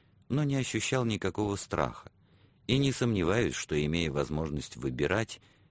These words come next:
без сомнения предпочел бы остановку этому ночному путешествию по неведомым дорогам. Коляска повернула на какую-то извилистую жесткую дорогу, тянувшуюся довольно долго,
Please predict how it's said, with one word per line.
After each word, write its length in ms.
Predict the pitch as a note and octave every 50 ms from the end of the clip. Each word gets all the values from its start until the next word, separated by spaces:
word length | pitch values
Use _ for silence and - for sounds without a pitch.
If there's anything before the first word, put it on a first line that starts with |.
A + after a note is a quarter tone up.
| _
без 220 | - G2 A2 A2 -
сомнения 640 | - - G#2 F#2+ F#2+ G2 A2 A#2 G#2+ G2 F#2+ F2+
предпочел 540 | - - F2 - - - E2 - - G2 F2+
бы 140 | E2 E2+ E2
остановку 800 | D2+ - - - D#2+ E2 F#2 G#2 G#2+ F#2+ - - - F2 D#2 - - - - _
этому 340 | - - - - E2 E2 D#2+
ночному 520 | D#2 D2+ D2 - - E2 E2 D#2 D2+ C#2
путешествию 760 | C2 - D2 - D2+ C#2+ - - G#2+ F#2+ - - F#2 F#2 F2+ -
по 100 | - F2
неведомым 640 | E2 D#2 D2+ C#2 D2 D2 C#2 D2 C#2 C#2+ C#2 C#2
дорогам. 480 | C2 D2 C#2+ C2+ B1 A#1 A1+ - - - - _ _ - - _ - - _ _ _ _ _ _ _ _ _ - - _ - - _ _ _ _ _ _ - _
Коляска 400 | A#2 C#3 D#3 E3+ D#3 - - -
повернула 520 | - D#2+ D2 D2+ D#2 D#2+ E2 D#2+ D2+ D2+
на 120 | C#2+ C#2+
какую-то 480 | C#2 - C#2 - C#2+ C#2 C2 C2 C2 C2+
извилистую 680 | C2+ B1+ B1+ A#1+ C#2+ C#2+ A#1+ B1+ - - - C#2+ C2+ C2
жесткую 500 | B1 C2 D#2 C#2+ - - - D2 C2+ B1
дорогу, 540 | C2+ C#2 D2 D#2+ G2+ A#2 A2 G#2+ B2+ C3+ - _ _ - - - _ _
тянувшуюся 680 | - A#2+ A#2+ B2 B2 A2 - - A2+ A2+ G#2+ - - G2
довольно 480 | F#2+ G2+ G2 F#2+ G#2 G#2 G2+ G2 F#2+
долго, 580 | F2 E2 - F#2 F#2 F#2+ F2+ F2+ E2+ F2+ F2+